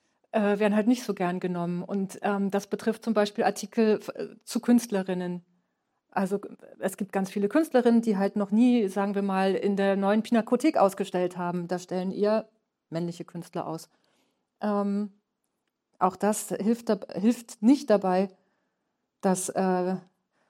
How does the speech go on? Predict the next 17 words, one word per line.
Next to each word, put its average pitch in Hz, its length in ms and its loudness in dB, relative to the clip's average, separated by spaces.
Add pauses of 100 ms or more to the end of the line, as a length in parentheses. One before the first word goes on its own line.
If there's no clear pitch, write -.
(260)
Artikel 196 460 0
über 196 300 -2
Frauen 165 300 -4
entstehen. 165 440 -8 (2750)
Dann 220 240 6
haben 233 140 8
wir 220 80 4
den 214 140 0
Anspruch 262 400 0
der 208 160 0
Wikipedia, 208 680 2
dass 220 520 0
alle 233 440 4 (720)
können 277 440 4
oder 202 240 2
sollen 208 380 6
mitmachen. 285 600 0